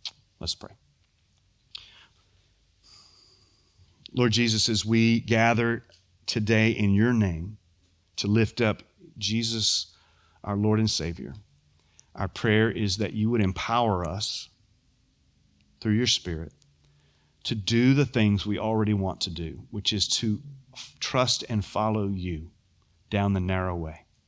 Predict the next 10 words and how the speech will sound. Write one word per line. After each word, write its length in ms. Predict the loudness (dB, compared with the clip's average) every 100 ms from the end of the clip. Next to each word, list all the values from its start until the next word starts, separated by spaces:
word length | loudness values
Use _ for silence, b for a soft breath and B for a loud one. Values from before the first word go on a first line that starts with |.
| _ b b b b b
But 140 | -8
Lord, 240 | -2 0 2
we 220 | 4 2
confess 800 | 2 -2 -2 -6 -6 -6 -8 -8 -16 b b
that 180 | -12 -8
this 240 | -4 -2 -2
is 120 | -2
not 200 | 0 0
only 200 | 0 0
hard, 580 | -4 -4 -4 -4 -6